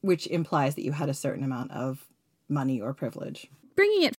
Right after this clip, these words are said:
Speaker 2: full circle, the kind of spinning or weaving, weaving and spinning, not the same thing, right?
Speaker 1: Not the same thing.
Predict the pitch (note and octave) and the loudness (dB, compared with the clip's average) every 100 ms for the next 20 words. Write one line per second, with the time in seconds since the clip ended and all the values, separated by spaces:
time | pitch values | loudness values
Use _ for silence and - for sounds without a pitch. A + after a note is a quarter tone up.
0 | _ - C4+ C4+ B3 A3+ G3+ F#3 G#3+ C#4+ | _ 6 8 8 6 6 4 4 4 6
1 | C4+ - D#4+ F4+ F#4 C#4+ B3 - C#4 C4 | 6 4 4 6 6 6 2 2 6 8
2 | G#3 F3+ G3+ - A3+ G#3 G3+ A#3+ G#3+ G3 | 6 4 0 2 4 4 4 4 4 4
3 | F#3+ G3+ _ - A3+ A#3 A3+ A#3 G#3 - | 2 -2 _ 0 4 6 6 6 4 2
4 | A3 A3+ G#3+ G#3+ A3 A3 G#3+ G#3+ A3+ B3+ | 4 6 4 2 2 2 2 2 4 4
5 | A3+ G#3+ C#4+ - _ _ - E3+ F#3+ - | 4 2 0 -4 _ _ -4 4 4 4
6 | D#3 D#3 D3+ C#3 E3 | 0 2 0 -2 -8